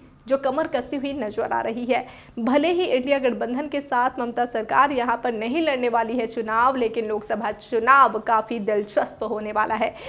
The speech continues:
क्योंकि इस साल के लोकसभा चुनाव में हम देख रहे हैं कई तरह के मुद्दे,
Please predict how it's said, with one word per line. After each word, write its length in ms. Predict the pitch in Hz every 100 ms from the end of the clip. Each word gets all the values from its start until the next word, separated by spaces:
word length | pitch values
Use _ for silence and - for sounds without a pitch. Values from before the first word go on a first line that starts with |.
| 494
क्योंकि 260 | - 311 311
इस 340 | - - 440 -
साल 280 | 415 359 359
के 120 | 370
लोकसभा 440 | 285 294 349 277
चुनाव 440 | 269 269 247 277 330
में 100 | 285
हम 180 | 247 233
देख 240 | 233 247
रहे 240 | 233 220 220
हैं 300 | 220 226 - - - _ -
कई 280 | 311 311 330
तरह 380 | 330 240 226 220
के 180 | 254 254 254
मुद्दे, 420 | 214 190 185 214